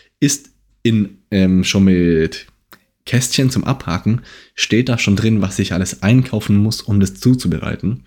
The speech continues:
Heißt, ich markiere meine Rezepte, kopiere die, zack, in die Einkaufsliste und dann habe ich eine Einkaufsliste geschrieben. Weiß ganz genau, was ich kochen möchte. Es hat die richtigen Makros für mich.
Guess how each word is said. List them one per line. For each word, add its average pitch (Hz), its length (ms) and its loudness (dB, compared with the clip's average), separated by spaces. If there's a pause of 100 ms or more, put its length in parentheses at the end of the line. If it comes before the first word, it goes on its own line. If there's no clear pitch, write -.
(500)
Heißt, 151 360 -2 (260)
ich - 220 0
markiere 107 340 0
meine 98 180 4
Rezepte, 135 600 0 (500)
kopiere 135 460 0
die, 185 260 2 (380)
zack, - 340 -6
in 117 120 2
die 113 120 2
Einkaufsliste 127 760 0 (140)
und 104 100 -2
dann 113 120 2
habe 113 100 4
ich - 80 -6
eine 95 100 -2
Einkaufsliste 90 500 -2
geschrieben. - 400 -10 (880)
Weiß 92 240 -4
ganz 151 200 2
genau, 117 200 2
was 95 120 -6
ich 101 100 -8
kochen 107 260 -2
möchte. 101 280 -2
Es - 140 -8
hat 95 120 -4
die 95 80 -2
richtigen 117 440 2
Makros 101 380 0
für 92 100 -6
mich. 98 240 -6